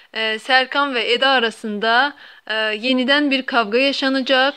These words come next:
Eda ise, e, Serkan'ı çok kıskandığından, e, ondan ayrılmak isteyecektir ve, e, nişan yüzüğünü çıkaracaktır. Ancak ki, e, Serkan buna karşı çıkacaktır ve sonunda,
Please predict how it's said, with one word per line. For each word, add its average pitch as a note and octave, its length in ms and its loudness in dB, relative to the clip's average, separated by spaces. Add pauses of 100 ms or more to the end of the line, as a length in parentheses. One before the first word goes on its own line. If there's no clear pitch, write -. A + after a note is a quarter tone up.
(500)
Eda A#3+ 440 2
ise, C#4 220 -2
e, B3 480 0
Serkan'ı A#3+ 540 -2
çok C#4 280 -4
kıskandığından, A3+ 1120 -2 (360)
e, G#3+ 160 -2
ondan B3 520 0
ayrılmak B3 540 0
isteyecektir A#3+ 960 -6 (280)
ve, A#3+ 380 2 (260)
e, G#3 400 -6 (420)
nişan A#3+ 360 -2
yüzüğünü A#3 680 -4
çıkaracaktır. G#3+ 1000 -4 (300)
Ancak E4 520 0
ki, E4+ 280 -2 (360)
e, A3 280 -4
Serkan D4 560 0
buna B3+ 300 0
karşı B3 360 -2
çıkacaktır C4+ 840 -2 (300)
ve A#3+ 320 2
sonunda, B3 840 -2